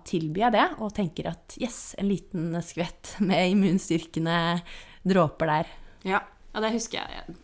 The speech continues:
Speaker 2: Barna er så forskjellige, for det husker jeg med når jeg hadde besøk av en venninne, og Madeleine var, ja, hun var ti måneder eller noe sånt nå, og så sa hun, de er sånn cirka like gamle,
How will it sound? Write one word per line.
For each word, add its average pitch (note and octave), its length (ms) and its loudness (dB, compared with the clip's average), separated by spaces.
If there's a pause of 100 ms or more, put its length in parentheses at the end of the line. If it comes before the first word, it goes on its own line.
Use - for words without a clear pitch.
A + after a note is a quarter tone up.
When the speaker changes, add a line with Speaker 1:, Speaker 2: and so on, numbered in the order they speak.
(260)
Speaker 2:
Barna E3 200 -2
er - 20 -4
så F3 180 -10
forskjellige, G#3 360 -4
for A#3+ 100 -4
det B3 100 0
husker G3 240 -4
jeg D#3 80 -2
med F#3 300 -2
når G3 80 -4
jeg G3 100 -2
hadde F#3 160 -6
besøk - 300 -6
av F3 80 -4
en F3+ 100 -4
venninne, F#3 320 -2
og G3 120 -2
Madeleine E3+ 300 -4
var, D#3 220 -4 (480)
ja, E4 160 2
hun C4 140 -6
var A#3+ 240 -2 (180)
ti A3 140 -6
måneder E3 320 -6
eller E3 100 -8
noe F3 80 -10
sånt E3+ 160 -10
nå, D#4+ 80 -2 (300)
og - 500 -4
så B3+ 100 -8
sa G3 280 2
hun, G3 260 -2
de G#3+ 80 0
er A3 80 0
sånn G3+ 160 -6
cirka F#3+ 340 -8
like F#3 140 -4
gamle, F#3+ 320 -4